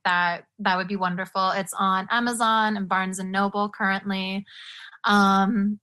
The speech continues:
<clears throat> and it's really, I am so, so excited to say that I really wrote it as, like,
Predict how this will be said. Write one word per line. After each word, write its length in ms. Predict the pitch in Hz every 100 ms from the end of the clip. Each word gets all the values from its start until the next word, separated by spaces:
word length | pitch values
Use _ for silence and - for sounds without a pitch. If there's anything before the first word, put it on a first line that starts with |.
| -
<clears throat> 400 | 302 269 233 -
and 560 | 220 208 208 208 202 -
it's 300 | 233 226 226
really, 640 | 233 240 269 277 269 262 - - - - - -
I 180 | 226 240 240
am 180 | 214 214
so, 420 | - - 226 277
so 180 | 269 240
excited 560 | 226 - 190 190 196
to 100 | 202
say 380 | 202 - 190 190
that 200 | 202 190 -
I 160 | 196
really 400 | 196 196 220 262
wrote 400 | 240 196 190 202
it 260 | 220 208 -
as, 300 | 196 185 185 180
like, 200 | 185